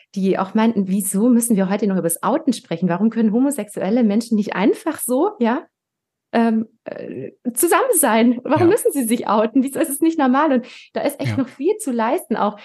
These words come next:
Speaker 1: deswegen ist es auch so wichtig vielleicht, dass wir in der Folge so klischeehaft das Ganze auch benennen, weil manchmal ist es
Speaker 2: Mhm.
Speaker 1: halt einfach auch noch so klischeehaft, obwohl wir ja
Speaker 2: Ja.
Speaker 1: eigentlich uns wünschen würden, dass es gar nicht nötig wäre, in Männern und Frauen zu sprechen.
Speaker 2: Genau, und wir haben ja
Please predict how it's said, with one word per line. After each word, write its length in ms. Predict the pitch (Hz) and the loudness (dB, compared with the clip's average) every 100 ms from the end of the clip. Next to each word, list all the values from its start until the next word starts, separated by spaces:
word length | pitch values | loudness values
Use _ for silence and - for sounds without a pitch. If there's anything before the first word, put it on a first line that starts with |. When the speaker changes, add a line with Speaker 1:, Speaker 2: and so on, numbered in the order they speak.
| - _ _ - | -20 _ _ -4
Speaker 1:
deswegen 340 | 262 254 247 | -2 2 2
ist 80 | 262 | 0
es 80 | 294 | 0
auch 140 | 247 | -2
so 100 | 247 | -2
wichtig 300 | 220 320 294 | -2 -2 -2
vielleicht, 280 | - 208 202 | 0 0 0
dass 160 | 202 - | -2 -2
wir 80 | 214 | 0
in 140 | 294 | 2
der 140 | 311 | 2
Folge 360 | - 240 233 233 | 0 0 2 0
so 280 | 190 202 196 | 0 -4 -6
klischeehaft 720 | - 185 - 320 427 190 190 | -6 -6 0 0 2 -2 -2
das 140 | 196 190 | -4 0
Ganze 280 | 202 226 | 0 2
auch 140 | 190 190 | -2 -2
benennen, 300 | 196 233 240 | 0 2 2
weil 80 | 196 | 2
manchmal 340 | 196 202 180 | 0 -2 -6
ist 140 | 277 | -4
es 100 | 120 | -4
Speaker 2:
Mhm. 60 | 104 | -4
Speaker 1:
halt 140 | 160 - | -6 -8
einfach 300 | 165 170 - | -10 -8 -6
auch 200 | 160 165 | -8 -8
noch 80 | |
so 160 | 165 160 | -8 -8
klischeehaft, 640 | 156 160 - 160 156 156 - | -8 -12 -8 -8 -6 -8 -8
obwohl 320 | 170 202 185 | -2 -2 2
wir 120 | 254 | 2
ja 140 | 269 | 2
Speaker 2:
Ja. 60 | 202 | 2
Speaker 1:
eigentlich 280 | 196 214 190 | 0 0 -2
uns 160 | 185 196 | -2 2
wünschen 420 | 349 453 - 185 | 0 0 -2 0
würden, 220 | 185 180 | 0 2
dass 180 | 190 196 | 0 -2
es 140 | 190 - - - | -6 -10 -12 -4
gar 140 | 190 | 0
nicht 180 | 208 208 | 0 2
nötig 400 | 233 233 190 - | 0 0 -8 -6
wäre, 320 | 156 151 156 | -6 -4 -4
in 240 | 165 202 | 0 2
Männern 320 | 185 196 214 170 | 4 4 2 0
und 160 | 185 | -4
Frauen 380 | - 190 190 180 | -2 0 0 0
zu 120 | 185 | -4
sprechen. 640 | 156 - 156 - 147 165 - | -12 -10 -12 -10 -10 -10 -2
Speaker 2:
Genau, 260 | 143 151 131 | 0 2 2
und 140 | 110 | 2
wir 160 | 131 135 | 0 2
haben 140 | 151 | 2
ja 140 | 131 | 2